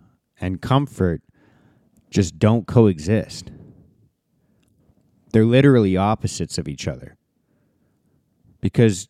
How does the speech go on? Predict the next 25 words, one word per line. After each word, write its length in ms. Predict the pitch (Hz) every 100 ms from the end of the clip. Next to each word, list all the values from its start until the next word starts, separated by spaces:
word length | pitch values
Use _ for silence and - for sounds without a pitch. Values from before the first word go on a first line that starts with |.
| -
growth 480 | 90 113 143 135 -
only 280 | 110 123 107
happens 500 | 98 101 107 98 -
from 420 | - 117 127 123
discomfort. 800 | 90 - - 82 73 71 65 - - - _ _ _ _ -
And 120 | 95
to 80 | 85
feel 340 | - 120 143
discomfort, 760 | 143 98 - 101 95 - 110 - _ _ _ _ _ _ _ _ _
you, 220 | - 90 - _ _ 107
well, 380 | 110 101 82 - - - -
<laughs> 280 | - - -
sometimes 480 | - 123 104 82
it's 120 | 85 -
just 200 | 82 -
fucking 360 | 95 92 90
uncomfortable 580 | 82 80 95 90 - 80
being 220 | 78 80
<laughs> 20 |
alive. 680 | 82 82 73 87 101 76 - _ _ _ _ _ _ _ _ _ _
But 400 | - 95 90 85 _ _ -
for 100 | -
the 80 | 95
most 340 | 98 120 123
part, 340 | - 95 87